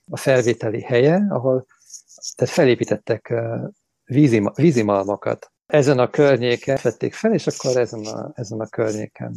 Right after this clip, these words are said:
ö, volt ez a, ez a kenuzás, ilyen kenus idegenvezetés. És akkor így a városban volt egy, ö, egy hegymászóbolt, és ez engem a hegymászás mindig is, ugye, fiatal korom óta érdekelt, meg szerettem,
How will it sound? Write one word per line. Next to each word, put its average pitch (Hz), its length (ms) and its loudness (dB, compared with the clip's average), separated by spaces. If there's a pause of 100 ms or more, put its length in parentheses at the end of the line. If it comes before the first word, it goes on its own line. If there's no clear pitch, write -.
ö, 117 180 -10
volt 113 300 -6
ez - 120 -16
a, 123 260 -6 (420)
ez 120 120 -10
a 107 40 -8
kenuzás, 107 720 -4
ilyen 107 200 -4
kenus 110 320 -4
idegenvezetés. 101 800 -4 (100)
És - 160 -14
akkor 151 180 0
így 147 120 4
a 143 60 4
városban 123 580 0
volt 117 280 -4
egy, 113 260 -8
ö, 120 100 -6 (1000)
egy - 180 -14
hegymászóbolt, 131 920 0
és - 160 -18
ez - 240 -8
engem 113 360 -8
a 110 60 -10
hegymászás 107 640 -8 (160)
mindig 110 280 -8
is, 131 180 -14 (800)
ugye, 107 260 -12
fiatal 107 500 -4
korom 104 240 -4
óta 107 340 -10
érdekelt, 135 600 -4
meg 110 100 -16
szerettem, 123 680 -4